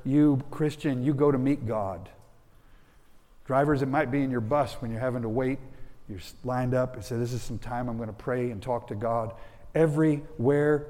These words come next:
you go, Christian, every place the sole of your foot touches is holy ground because the God of Isaiah six,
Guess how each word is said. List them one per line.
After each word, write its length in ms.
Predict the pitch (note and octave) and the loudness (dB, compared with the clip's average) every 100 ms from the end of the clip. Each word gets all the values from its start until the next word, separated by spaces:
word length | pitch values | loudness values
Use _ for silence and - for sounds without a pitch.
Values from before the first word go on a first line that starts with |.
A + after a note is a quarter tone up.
| C3 | 2
you 200 | C#3+ C#3+ | 4 4
go, 320 | A#2 C#3 C#3+ | 4 2 2
Christian, 600 | - D#3 D3+ - C#3+ C3 - - - - | 2 0 0 -2 -4 -4 -10 -18 -20 4
every 300 | D#3 D3 D#3 | 6 8 6
place 460 | D3+ D3+ C#3+ C3+ - | 4 0 0 0 -4
the 140 | B2+ | -6
sole 300 | - D3+ D3 | 0 4 4
of 100 | B2+ | 4
your 180 | C#3+ C#3 | 4 2
foot 320 | - D3+ - | 2 0 0
touches 460 | D3+ B2+ - - - - - | -2 -2 0 0 -2 -12 -2
is 320 | D3 D3 C3 - - | 2 2 2 -6 -12
holy 360 | - D3 D3 C#3 | 2 4 6 4
ground 380 | C#3 C#3 B2+ | 4 2 2
because 460 | A#2+ C3 C#3 A#2+ A2+ | 0 0 -2 -2 2
the 200 | D3 D#3+ | 4 4
God 440 | B2+ D#3 C#3+ A2+ | 6 6 6 4
of 120 | B2 B2+ | 2 2
Isaiah 440 | C3+ B2 D3+ C#3+ | 4 4 2 2
six, 600 | - F3+ E3 - - - | 0 0 0 -4 -12 -14